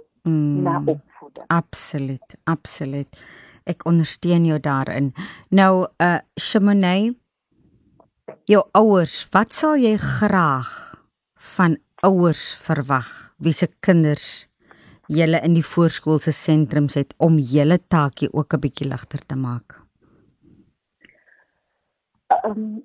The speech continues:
Speaker 2: ouers moet besef dat, eh, as ons kyk na die holistiese ontwikkeling van 'n kind,
Speaker 1: Hmm.
Speaker 2: staan daai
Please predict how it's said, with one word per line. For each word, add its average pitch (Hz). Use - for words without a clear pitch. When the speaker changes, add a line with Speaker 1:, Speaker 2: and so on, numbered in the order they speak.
Speaker 2:
ouers 339
moet 220
besef 277
dat, 214
eh, -
as 226
ons 240
kyk 370
na 330
die 277
holistiese 220
ontwikkeling 214
van 190
'n 175
kind, 190
Speaker 1:
Hmm. 135
Speaker 2:
staan 240
daai 180